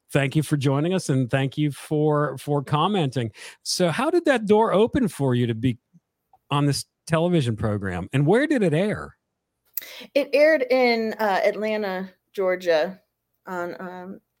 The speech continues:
Speaker 2: on W A T C, and it was just, um, someone on Facebook that I had been corresponding with was like, "Oh, um, I'm doing this television show. Would you join in with that?" So I went and, and did it. I'm like, "Sure, why not?" You know,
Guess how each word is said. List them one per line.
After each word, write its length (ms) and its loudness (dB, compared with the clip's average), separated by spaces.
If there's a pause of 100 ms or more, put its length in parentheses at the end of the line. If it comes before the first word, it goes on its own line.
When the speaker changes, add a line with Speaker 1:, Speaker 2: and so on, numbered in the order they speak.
(560)
Speaker 2:
on 160 -6
W 260 0
A 160 -2
T 240 -14
C, 640 -8
and 380 -8 (420)
it 120 4
was 280 0
just, 440 -2 (300)
um, 540 0 (120)
someone 300 -4
on 160 -4
Facebook 460 -2
that 120 2
I 80 4
had 160 -4
been 180 -6
corresponding 680 -4
with 220 -6
was 160 -8
like, 240 -2
"Oh, 360 0
um, 360 -6 (140)
I'm 140 -4
doing 220 -4
this 160 -6
television 400 0
show. 200 -2
Would 120 -4
you 200 -8 (480)
join 300 -4
in 180 -4
with 160 -8
that?" 300 0
So 500 0 (180)
I 140 -8
went 260 -12
and, 200 -12 (600)
and 140 -12
did 160 2
it. 180 0 (240)
I'm 60 -16
like, 180 -16
"Sure, 260 0
why 120 0
not?" 360 -2
You 100 -8
know, 260 -6